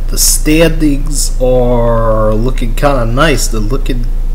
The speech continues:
they're looking kinda nice right now, you know? They're looking kinda nice. Everything is shaping up to where I think, you know, things,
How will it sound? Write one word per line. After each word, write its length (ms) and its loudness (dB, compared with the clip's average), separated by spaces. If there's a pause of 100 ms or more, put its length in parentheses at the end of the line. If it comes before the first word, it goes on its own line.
(160)
they're 120 -2
looking 300 -2
kinda 280 0
nice 420 0
right 240 0
now, 160 -2
you 180 -2
know? 240 0
They're 140 -2
looking 480 -2
kinda 300 -2
nice. 420 -2
Everything 540 -2
is 380 0
shaping 680 0
up 260 0 (720)
to 120 -2
where 280 2
I 120 0
think, 560 0
you 80 0
know, 260 0 (220)
things, 760 0